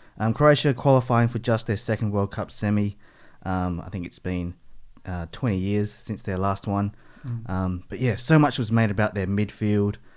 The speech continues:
Speaker 1: Um, you know, Modric is just a workhorse, just running all day. Um, and, but Mandzukic, he sort of had a bit of a quiet night as well. Um,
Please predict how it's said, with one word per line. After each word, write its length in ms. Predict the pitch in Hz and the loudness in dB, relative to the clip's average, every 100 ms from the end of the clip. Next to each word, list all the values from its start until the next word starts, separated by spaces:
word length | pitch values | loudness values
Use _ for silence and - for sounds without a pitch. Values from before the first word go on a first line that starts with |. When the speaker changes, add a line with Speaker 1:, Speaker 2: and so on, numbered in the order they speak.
| - - | -20 -12
Speaker 1:
Um, 340 | 90 87 87 - - - - | -8 -6 -8 -12 -20 -20 -12
you 80 | 98 | -8
know, 80 | 95 - 117 | -8 -4 2
Modric 400 | 135 127 101 92 | 4 4 0 -4
is 80 | - | -6
just 180 | 98 | -8
a 40 | 92 | -8
workhorse, 680 | 90 104 104 - 104 104 - | -4 -2 -2 -2 -4 -2 -4
just 320 | 92 - - | -10 -12 -14
running 340 | 90 98 95 92 | -8 -4 -4 -4
all 240 | 92 95 | -4 -4
day. 380 | 87 90 90 92 - - - - - - | -4 -4 -4 -6 -12 -20 -20 -20 -20 -12
Um, 220 | 90 87 95 | -10 -10 -10
and, 140 | 98 - | -8 -6
but 160 | 113 - - - - - | -6 -6 -18 -18 -18 -4
Mandzukic, 920 | 104 123 120 117 120 117 - - - - - - - | 2 4 4 2 2 -2 -4 -12 -16 -20 -20 -20 -20
he 180 | - | -14
sort 180 | 101 113 | -6 -4
of 60 | 104 | -2
had 80 | 92 | -4
a 40 | |
bit 120 | 87 85 | -6 -8
of 40 | |
a 20 | 80 | -8
quiet 340 | - 90 78 | -8 -8 -6
night 260 | 87 82 87 | -6 -8 -10
as 140 | 82 | -6
well. 400 | 92 90 87 - | -2 -2 -4 -8
Um, 340 | 90 87 85 | -8 -8 -8